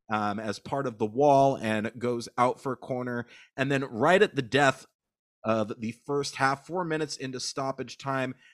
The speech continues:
United win a free kick in a good position down the right-hand side, parallel with the byline, um, on the right. Norwood takes it, and after being headed several times, finds Osborne, who takes a shot that's, like, deflected three times, and it just kinda dribbles in on Gunn. If that had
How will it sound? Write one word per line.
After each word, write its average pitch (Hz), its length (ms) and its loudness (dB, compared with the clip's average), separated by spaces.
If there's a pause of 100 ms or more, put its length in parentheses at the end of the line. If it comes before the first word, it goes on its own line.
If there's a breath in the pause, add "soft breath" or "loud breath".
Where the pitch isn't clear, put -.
(100)
United 156 440 0
win 151 140 0
a 127 40 -2
free 170 300 -4
kick 170 280 -6
in 160 60 2
a 143 60 -4
good 147 240 0
position 135 460 -8
down 131 200 -6
the 127 80 -10
right-hand 131 480 -8
side, 127 340 -8
parallel 147 480 -4
with 127 140 -8
the 110 80 -6
byline, 131 600 -2 (500 loud breath)
um, 107 200 0
on 123 180 -2
the 113 80 -2
right. 131 440 2
Norwood 156 420 4
takes 156 380 0
it, 156 140 6
and 120 240 -4
after 160 260 4
being 156 200 0
headed 151 280 -2
several 185 400 2
times, 147 460 -2 (260 soft breath)
finds 170 300 4
Osborne, 160 540 4
who 135 80 -2
takes 160 260 0
a 131 60 -6
shot - 260 0
that's, - 220 -8
like, 127 160 -4
deflected 156 640 -4
three 143 260 -4
times, 139 540 -2 (260 soft breath)
and 117 80 -4
it 113 40 -8
just 143 180 -4
kinda 139 220 2
dribbles 131 480 -2
in 131 180 -4
on 120 220 -4
Gunn. 131 200 0
If 127 100 -4
that 131 140 -2
had 113 160 2